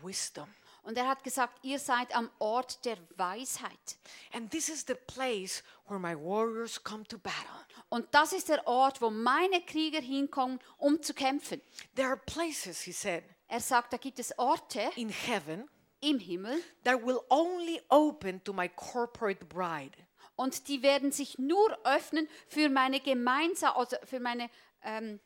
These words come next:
Speaker 2: als meinen Leib als Braut.
Speaker 1: Amen.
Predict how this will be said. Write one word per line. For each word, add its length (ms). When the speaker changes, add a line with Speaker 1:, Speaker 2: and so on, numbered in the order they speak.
Speaker 2:
als 260
meinen 420
Leib 480
als 380
Braut. 540
Speaker 1:
Amen. 380